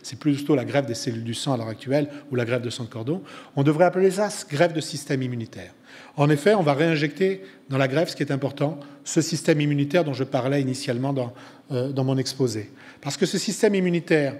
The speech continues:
provenant de quelqu'un qui n'a pas été en contact avec la maladie, peut tout à fait reconnaître les cellules de la maladie et les éliminer. Et vous voyez, euh, sur ce schéma-là ici, il va y avoir, euh, finalement la,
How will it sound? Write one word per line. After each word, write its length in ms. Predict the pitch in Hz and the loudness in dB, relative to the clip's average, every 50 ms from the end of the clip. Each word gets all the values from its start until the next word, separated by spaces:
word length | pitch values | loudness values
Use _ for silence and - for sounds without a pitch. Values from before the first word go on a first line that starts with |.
| - - - - - - - | -12 -18 -20 -20 -20 -18 -14
provenant 540 | - - 180 196 190 185 202 196 214 220 202 | -2 4 6 6 6 6 4 4 4 4 4
de 80 | 190 | 2
quelqu'un 420 | 165 - 196 180 151 - 180 165 156 | 2 2 0 0 2 0 -2 -2 -2
qui 120 | - - | -2 -4
n'a 100 | 135 131 | -4 0
pas 100 | - 143 | 0 0
été 140 | 143 143 156 | 0 0 -2
en 60 | 139 | -2
contact 400 | 139 143 131 - 151 143 143 147 | -2 -4 -2 0 0 0 0 -2
avec 200 | 135 123 127 - | -4 -4 -2 -2
la 100 | 135 123 | -4 -4
maladie, 380 | 123 127 123 123 120 139 170 180 - - - - - | -2 -2 -4 -4 -4 -4 -6 -6 -10 -16 -20 -18 -2
peut 100 | - 143 | 0 0
tout 140 | - 185 175 - | 2 2 4 4
à 80 | 175 | 4
fait 140 | 160 - 180 | 4 4 4
reconnaître 440 | 160 165 160 - 151 151 151 151 151 | 2 2 2 2 0 0 0 -2 -2
les 60 | 135 | -4
cellules 260 | - - 143 135 139 | -4 -2 -2 -2 0
de 100 | 135 139 | 0 0
la 100 | 131 131 | 0 2
maladie 340 | 127 127 123 123 117 120 135 | 0 -2 -2 -2 -2 0 0
et 60 | 131 | 0
les 200 | 120 117 107 117 | 0 -2 -4 -4
éliminer. 400 | 117 113 113 113 107 98 95 - - - - - - - - - - _ - | -6 -6 -6 -8 -10 -12 -14 -18 -20 -20 -20 -20 -20 -20 -20 -20 -20 _ -2
Et 240 | 131 127 135 139 139 | 2 4 4 4 4
vous 160 | 131 127 127 | 2 0 0
voyez, 400 | 120 131 127 127 139 147 156 147 | 0 0 2 4 4 4 4 4
euh, 140 | 135 120 117 - - - - - | 2 2 -2 -6 -10 -16 -16 -16
sur 220 | - - 120 - | -12 -10 -10 -10
ce 380 | - - 139 131 135 131 127 120 | -4 0 0 2 2 2 0 -2
schéma-là 540 | - - 135 123 123 123 123 123 120 127 | -2 -2 -2 0 0 -2 -2 -4 -4 -4
ici, 380 | 123 110 110 - - 156 170 - - - - - - - _ - | -6 -6 -6 -6 -6 -6 -6 -8 -10 -16 -20 -20 -20 -20 _ -8
il 100 | 131 123 | -2 0
va 120 | 127 135 | 2 2
y 100 | 131 131 | 2 2
avoir, 380 | 127 117 123 135 135 143 151 143 - - - - - - | 0 0 2 2 2 0 0 -4 -8 -16 -20 -20 -12 -8
euh, 120 | 135 120 113 | -6 -6 -6
finalement 640 | - - - 135 127 123 120 123 123 127 139 143 - - - - - - - | -6 -4 -2 0 0 0 0 0 0 -2 -2 -2 -6 -12 -18 -20 -20 -12 -6
la, 340 | 139 127 127 131 135 - - | -2 0 2 2 2 0 -4